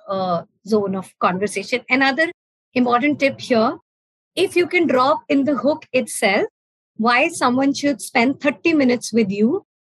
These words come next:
please do that. So an engaging hook, because trust me, when someone tunes into your episode, they only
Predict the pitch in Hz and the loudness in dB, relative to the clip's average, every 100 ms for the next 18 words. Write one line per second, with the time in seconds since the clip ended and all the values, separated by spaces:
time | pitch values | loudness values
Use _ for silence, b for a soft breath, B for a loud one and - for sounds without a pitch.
0 | _ 247 277 233 190 180 175 170 _ _ | _ 0 2 2 -2 -4 -8 -16 _ _
1 | - 294 302 294 285 240 277 294 311 359 | -2 0 2 0 0 0 0 0 0 0
2 | 349 262 269 233 277 311 311 - _ _ | 0 -2 -2 -2 -4 -2 -4 -6 _ _
3 | _ - 285 311 - 330 330 294 277 - | _ -4 0 0 -2 -2 0 0 0 -2
4 | 277 233 262 285 269 233 233 233 214 - | 0 2 2 0 2 2 0 -2 -10 -6
5 | 233 226 226 240 226 214 214 202 - 196 | -2 0 -2 0 2 2 2 -2 -6 -4
6 | 226 - 277 226 240 226 233 233 247 254 | -2 0 0 2 0 0 -2 -2 0 0
7 | 262 - | -2 -6